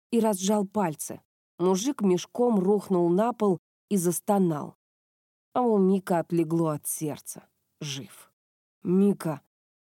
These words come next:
Райден будто впервые её видел. Смотрел удивлённо то на неё, то на мужика на полу. «Ты ранена?»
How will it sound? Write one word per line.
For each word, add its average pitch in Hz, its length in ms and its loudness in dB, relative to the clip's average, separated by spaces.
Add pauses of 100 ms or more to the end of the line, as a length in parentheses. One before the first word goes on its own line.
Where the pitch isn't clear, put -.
Райден 170 440 0
будто 165 300 -4
впервые 170 580 0
её 175 140 2
видел. 165 440 -2 (340)
Смотрел 196 500 -2
удивлённо 190 720 2
то 190 160 0
на 190 100 4
неё, 180 440 2
то 190 140 -2
на 175 100 2
мужика 175 460 0
на 190 100 2
полу. 196 400 0 (380)
«Ты 156 500 0
ранена?» 175 540 2